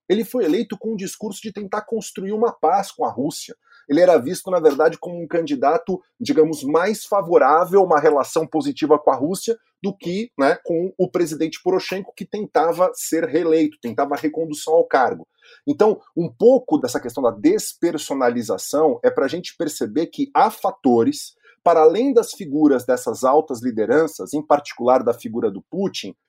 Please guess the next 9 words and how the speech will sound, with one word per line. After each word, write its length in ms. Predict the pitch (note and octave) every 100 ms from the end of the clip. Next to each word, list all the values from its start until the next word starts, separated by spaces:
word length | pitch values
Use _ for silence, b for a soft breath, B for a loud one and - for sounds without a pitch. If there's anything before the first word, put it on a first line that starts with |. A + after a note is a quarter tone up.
| -
que 160 | G3
acabam 680 | G#3 - - F#3+ A#3+ G3+ G3
levando 640 | E3+ A#2+ B2+ F#3+ F#3 B2+ A#2
a 160 | C3+ C#3+
uma 300 | E3+ - C4
tendência 920 | - G#3 F#3 C3+ D#3 G#3 G#3+ - A3 -
ou 140 | F#3
uma 180 | G3+ F#3+
dinâmica 580 | - D#3+ F3 G3+ G3